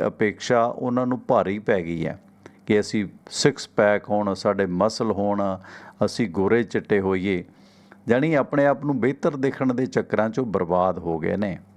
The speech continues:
ਕਿੰਨੇ ਲੋਕਾਂ ਨੂੰ ਮੈਂ ਨਿੱਜੀ ਤੌਰ 'ਤੇ ਜਾਣਦਾ ਜਿਹੜੇ ਆਪਣੇ ਸਿਕਸ ਪੈਕ ਬਣਾਉਣ ਜਾਂ ਮੋਟੇ ਤੋਂ ਪਤਲੇ, ਪਤਲੇ ਤੋਂ ਮੋਟੇ ਹੋਣ ਦੇ ਚੱਕਰਾਂ 'ਚ ਉੱਜੜ ਗਏ ਨੇ।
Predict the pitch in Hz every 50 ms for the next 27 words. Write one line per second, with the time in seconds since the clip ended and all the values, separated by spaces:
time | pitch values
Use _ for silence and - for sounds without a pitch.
0 | _ _ _ _ _ _ _ _ _ _ _ _ _ _ _ _ _ _ _ _
1 | _ _ _ _ _ - - 120 120 139 151 156 151 143 127 - - 131 123 123
2 | 123 120 117 113 104 98 85 101 107 - - 107 101 90 - 104 101 87 95 90
3 | 90 90 90 85 117 123 113 113 113 110 110 104 - 107 104 98 95 - - 107
4 | 101 - - - - - 104 98 98 - - - 98 92 90 92 92 95 95 101
5 | 101 101 98 90 98 98 95 92 92 92 87 - 107 95 - 98 90 - 98 95
6 | - - 107 104 104 101 - - 101 95 - - 98 95 92 - - 92 90 90
7 | 90 - - 107 98 92 95 95 95 90 95 98 95 - 95 90 - - 95 95
8 | 92 87 - - - 113 104 85 80 95 90 95 85 82 82 82 85 85 -